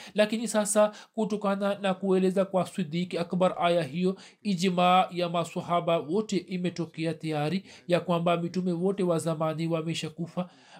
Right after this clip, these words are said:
bali juu ya ijma hiyo shairi ikaandikwa. Mwenyezi Mungu aiteremshie roho ya Abu Bakar maelfu ya rehema zake, ambaye akaziokoa roho zote kutoka maangamio,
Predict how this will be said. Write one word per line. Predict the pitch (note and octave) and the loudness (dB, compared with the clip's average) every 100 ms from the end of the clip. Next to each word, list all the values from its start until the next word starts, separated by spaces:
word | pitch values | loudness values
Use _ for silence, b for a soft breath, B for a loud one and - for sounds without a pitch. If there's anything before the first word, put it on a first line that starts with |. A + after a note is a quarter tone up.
| - | -2
bali | F3+ F#3 G3 A#3 - b | 4 4 4 2 -4 b
juu | E3+ G#3 | -4 0
ya | G#3+ | 0
ijma | G#3+ F3 F#3+ G3 | 0 -2 2 2
hiyo | F#3+ G3 G#3 G3 | 2 0 -2 -4
shairi | - G3 F3+ G#3+ G#3 | -2 2 4 4 0
ikaandikwa. | F#3+ F#3 F3 E3+ D3 F3+ F3+ F3+ F#3 B B B | -2 -2 0 -2 -2 -4 -2 -2 -2 B B B
Mwenyezi | G#3 G#3+ G#3+ G3+ | -4 0 0 0
Mungu | G3 F#3 F#3 F#3+ - | -2 -2 0 0 2
aiteremshie | F#3 F#3 F#3 F#3 F#3 F3+ G3+ F#3 F3 | 2 2 -2 -2 -2 -2 0 2 2
roho | F3+ F3 F3+ | 2 2 0
ya | E3 | 0
Abu | D#3+ E3 | 0 0
Bakar | E3+ E3+ F3 E3 | 0 0 0 0
maelfu | D#3+ D#3 G#3 F#3+ F#3+ E3+ | 2 2 2 -2 -4 -2
ya | D#3+ | -2
rehema | D#3 D3 E3 | -2 -2 -4
zake, | D#3+ D#3+ D#3+ E3 B B B | -2 -2 -2 -6 B B B
ambaye | G3+ F3+ E3+ D#3+ E3+ E3 B B | 0 2 2 2 0 -2 B B
akaziokoa | F#3 F3 F3 D#3 E3+ D#3+ D#3 F#3 F3+ D3+ | -2 0 0 0 0 0 0 2 4 4
roho | D#3+ D#3 D#3 | 0 0 -2
zote | E3+ G#3+ G#3+ F3 | 2 2 2 -6
kutoka | - E3+ D#3+ | -6 -6 -4
maangamio, | D3+ D#3 D#3 D3+ C#3+ D#3+ E3+ | -2 -4 -2 -4 -4 -4 -4